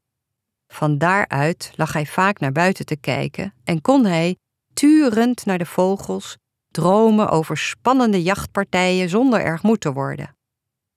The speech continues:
Want hij was liever lui dan moe.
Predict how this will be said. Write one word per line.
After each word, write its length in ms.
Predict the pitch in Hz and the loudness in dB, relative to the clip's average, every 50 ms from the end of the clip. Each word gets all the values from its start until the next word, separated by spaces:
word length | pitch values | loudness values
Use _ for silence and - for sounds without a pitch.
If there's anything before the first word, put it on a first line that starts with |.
| _ _ _ _ | _ _ _ _
Want 840 | _ 147 139 160 175 175 147 135 135 151 165 - - - - - _ _ _ | _ -6 -2 0 0 2 2 0 -2 -4 -6 -8 -12 -18 -20 -20 _ _ _
hij 220 | _ - 147 143 143 | _ -8 -6 -4 -2
was 360 | 170 202 175 156 - - - | -2 -2 -2 -2 -4 -6 -4
liever 320 | 180 180 160 - 139 135 | -4 -4 -4 -4 -6 -6
lui 420 | 135 151 165 170 151 123 123 131 - - | -2 -2 0 0 0 0 -2 -4 -4 -4
dan 160 | 151 151 160 | -2 0 0
moe. 240 | 190 220 170 - | 2 0 0 -2